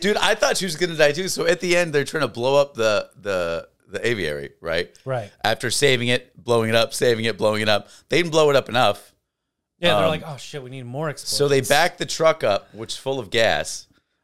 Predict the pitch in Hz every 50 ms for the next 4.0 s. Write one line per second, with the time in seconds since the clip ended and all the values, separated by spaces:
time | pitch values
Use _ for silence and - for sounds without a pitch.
0 | _ _ 113 135 165 175 170 156 139 - 135 127 120 120 120 - - 143 131 131
1 | 113 120 110 101 107 120 120 107 120 120 107 113 113 120 127 123 120 117 - -
2 | 131 117 104 113 113 117 127 123 - 135 113 98 117 113 113 107 - - 107 95
3 | 95 98 95 - - 110 101 87 87 82 - - 95 90 95 110 123 - -